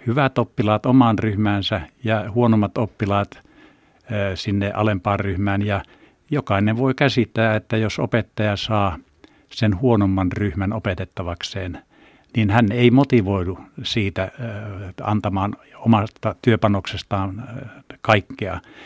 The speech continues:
Mutta silloin, silloin tämä ta-, virallinen tasokurssijärjestelmä oli, oli parempi. Ja, mutta, ö,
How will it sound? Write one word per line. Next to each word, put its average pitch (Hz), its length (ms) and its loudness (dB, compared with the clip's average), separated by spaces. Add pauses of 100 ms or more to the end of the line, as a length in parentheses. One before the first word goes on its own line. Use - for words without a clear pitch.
(420)
Mutta 107 240 -2
silloin, 101 440 0
silloin 98 400 0
tämä 131 220 0
ta-, - 120 -6 (380)
virallinen 117 500 4
tasokurssijärjestelmä 101 1200 -6
oli, 107 320 -4 (120)
oli 113 220 -4
parempi. 95 500 -6 (1080)
Ja, 98 200 -10 (280)
mutta, 113 420 -2 (240)
ö, - 40 -20